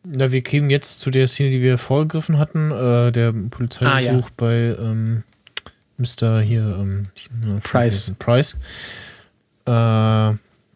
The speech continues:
Speaker 1: und genau,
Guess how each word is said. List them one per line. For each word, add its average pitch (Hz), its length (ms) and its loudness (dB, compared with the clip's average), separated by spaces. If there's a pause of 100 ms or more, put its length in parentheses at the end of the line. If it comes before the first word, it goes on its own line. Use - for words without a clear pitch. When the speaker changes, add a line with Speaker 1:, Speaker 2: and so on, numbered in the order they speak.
(1200)
Speaker 1:
und 113 920 2 (880)
genau, 95 380 0